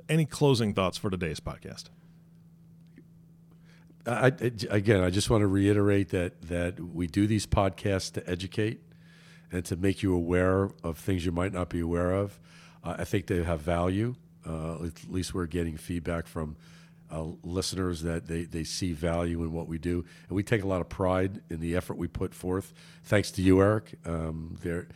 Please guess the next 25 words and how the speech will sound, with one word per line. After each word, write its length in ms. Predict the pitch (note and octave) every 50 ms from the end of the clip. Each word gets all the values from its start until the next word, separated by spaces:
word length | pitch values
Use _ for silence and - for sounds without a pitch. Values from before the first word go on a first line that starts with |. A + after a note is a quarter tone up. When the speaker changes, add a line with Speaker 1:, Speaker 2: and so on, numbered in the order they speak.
| - - - - - -
Speaker 2:
the, 120 | - F2+ F#2
these 320 | F2 F#2 F#2+ G2 F2 E2+
are, 260 | F2+ E2+ E2+ F2 - -
these 240 | - F2+ F#2 F2+ F2+
are, 120 | F2+ D#2 - - -
um, 360 | - D#2+ D#2+ D#2 D2+ D2+ D2+ - - - - - - - - - - - -
these 180 | G2 F#2 F2
are 60 | F#2 F2
adventures 500 | E2+ - - G2 F#2+ - - A#2 G2 -
for 240 | - - G2+ G2
us. 340 | G2 A2 A2+ - - - - - -
Uh, 420 | E2 E2 D#2+ D#2+ D#2 D#2+ D#2 D#2+
again, 320 | D#2 D#2+ E2 F2 F2 E2 E2
being, 480 | F2+ F#2 F2+ F2 F2 E2+ F2 F2 - - - - -
being 280 | - F#2+ F#2 F2+ F2 E2+
now 180 | F2 F2 E2+ E2+
over 260 | F2+ F2+ E2+ D#2+ D#2+
fifty 360 | - - - F#2+ - - F2
podcasts, 640 | D#2+ - F2+ F2 F2 - - G2 F#2+ G2 - - - - - - - - - - - - -
uh, 80 | E2 E2
they're, 220 | E2 F2+ F2 E2+ E2+ - - E2
they're 220 | - F2+ E2+ D#2+
fun 400 | - - - - G2 F#2 F#2 F2
to 60 | F2 D2+
do. 420 | D#2+ F2+ F2 F2 F2+ F2+ F#2+ F#2+